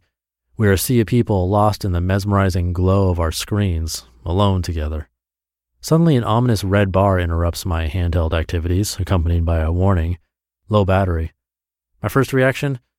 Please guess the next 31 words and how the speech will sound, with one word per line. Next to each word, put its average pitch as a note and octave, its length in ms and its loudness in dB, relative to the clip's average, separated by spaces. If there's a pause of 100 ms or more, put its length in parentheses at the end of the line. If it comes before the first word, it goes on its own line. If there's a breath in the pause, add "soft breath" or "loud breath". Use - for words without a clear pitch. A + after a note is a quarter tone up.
(300)
Frustration, A#2+ 800 -2 (260)
irritation, A2 800 0
annoyance. G#2 600 0 (500)
Why D3 140 -6
the F3+ 80 2
hell - 160 -4
is F3 40 -2
my E3+ 140 2
phone C#3 340 -2
about A#2 300 -2
to G#2+ 100 -6
die? F#2 500 -4
I - 140 -20
can't C#3 220 -6
believe B2 260 2
this F2+ 140 -2
stupid F2 380 -2
freaking F2 380 -4
thing. F#2+ 300 -8 (760)
Of A#2 100 -8
course, D#3+ 200 4
I've C3+ 120 2
been A2+ 100 0
pacifying A2 540 -2
myself F#2+ 320 -4
for G2+ 60 -8
the F#2 60 -4
last F#2 320 -4
hour G#2+ 400 0
or G2 200 -4
two, G2+ 360 0